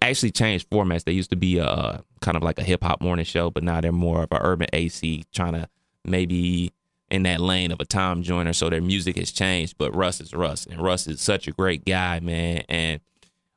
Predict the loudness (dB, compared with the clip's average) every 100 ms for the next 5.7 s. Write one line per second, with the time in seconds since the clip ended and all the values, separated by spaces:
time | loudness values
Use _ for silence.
0 | 0 2 2 2 0 -2 0 2 2 0
1 | 2 2 0 0 2 2 2 0 0 2
2 | 4 4 2 -2 _ _ _ -2 -2 2
3 | 0 2 0 0 -2 -2 0 0 0 0
4 | 0 0 -2 0 0 0 _ _ _ -6
5 | 0 0 2 2 4 2